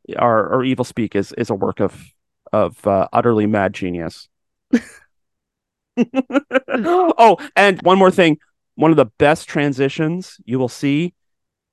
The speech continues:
uh, going from the beheading of a, uh,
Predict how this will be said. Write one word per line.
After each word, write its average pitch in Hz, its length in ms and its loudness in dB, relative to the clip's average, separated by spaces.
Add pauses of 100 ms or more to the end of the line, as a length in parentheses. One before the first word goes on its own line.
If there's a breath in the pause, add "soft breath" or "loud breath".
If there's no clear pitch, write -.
uh, 120 240 0
going 135 260 -2
from 135 380 -2 (360)
the - 80 -16
beheading 165 800 -2 (680)
of 131 260 2
a, 113 380 -2 (640)
uh, 113 160 -6